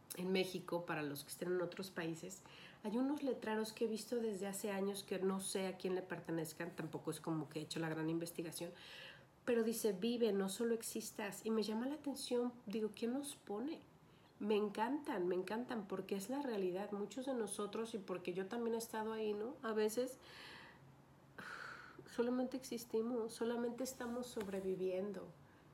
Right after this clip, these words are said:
Pero por eso la invitación es vivamos, vivamos, vivamos. Llenem-,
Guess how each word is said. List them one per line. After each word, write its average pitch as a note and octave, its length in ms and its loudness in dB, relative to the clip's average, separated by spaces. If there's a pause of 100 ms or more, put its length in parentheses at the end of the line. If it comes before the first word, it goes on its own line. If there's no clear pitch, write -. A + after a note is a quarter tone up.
(120)
Pero G3+ 200 -4
por G#3 140 -4
eso G#3 220 -2
la A3 100 0
invitación G3 800 -2
es F#3+ 300 -6
vivamos, F3+ 920 -4
vivamos, F3+ 600 -2
vivamos. E3+ 580 -2
Llenem-, F#3 400 2